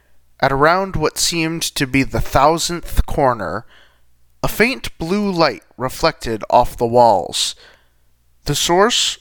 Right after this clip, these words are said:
was a treasure trove of glowing blue crystals. Their glow made it hard to even look at them, but they were beautiful nonetheless.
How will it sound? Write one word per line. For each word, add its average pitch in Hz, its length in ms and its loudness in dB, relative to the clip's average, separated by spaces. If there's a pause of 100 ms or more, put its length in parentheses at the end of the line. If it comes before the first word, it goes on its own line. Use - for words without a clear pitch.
(100)
was 147 160 -4
a 160 80 2
treasure 208 500 0
trove 104 640 -4 (160)
of 123 200 -4
glowing 196 680 2 (100)
blue 156 380 0
crystals. - 920 -4 (800)
Their 139 140 2
glow 143 500 2
made 131 220 0
it - 160 -4
hard 139 440 2
to 131 120 -6
even 135 280 -4
look 143 240 0
at - 140 -10
them, 98 260 -6 (760)
but - 160 0
they 165 80 2
were 180 180 0
beautiful 135 640 -2
nonetheless. 120 880 0